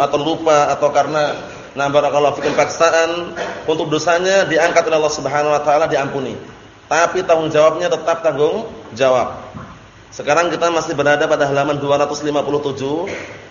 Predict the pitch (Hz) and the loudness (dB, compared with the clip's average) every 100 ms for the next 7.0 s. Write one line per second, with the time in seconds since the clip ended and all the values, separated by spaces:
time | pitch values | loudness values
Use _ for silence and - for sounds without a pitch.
0 | - - - 127 135 139 147 139 143 135 | -20 -18 -4 2 4 2 0 -4 -4 -2
1 | 143 147 143 - - - - - 151 139 | 0 0 -2 -8 -16 -20 -20 -4 0 2
2 | 147 143 135 127 135 127 147 147 165 180 | 2 4 4 4 2 0 -2 0 2 0
3 | 202 202 - - - - - - 147 156 | -4 -10 -14 -18 -20 -20 -16 -2 2 4
4 | 156 180 170 156 131 160 156 139 120 107 | 4 4 4 0 0 2 2 2 -2 -6
5 | - - - - - - - - - - | -12 -18 -20 -20 -20 -20 -20 -20 -20 -20
6 | - - - - 139 151 160 127 151 208 | -20 -20 -16 -2 2 4 4 2 -2 -4